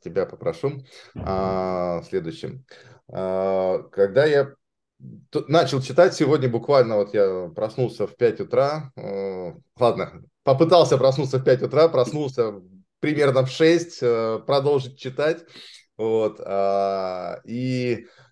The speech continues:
первые впечатления было такие, э, «Чувак, это что за сериал, да, в, <laughs> в лучших традициях, там,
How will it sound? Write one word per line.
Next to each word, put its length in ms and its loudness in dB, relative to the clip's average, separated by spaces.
первые 240 4
впечатления 320 0
было 180 4
такие, 520 -4
э, 320 -8
«Чувак, 400 2
это 500 4
что 300 -4
за 600 2
сериал, 580 0
да, 280 -2
в, 300 -6
<laughs> 160 -18
в 240 2
лучших 460 4
традициях, 680 -2
там, 220 -4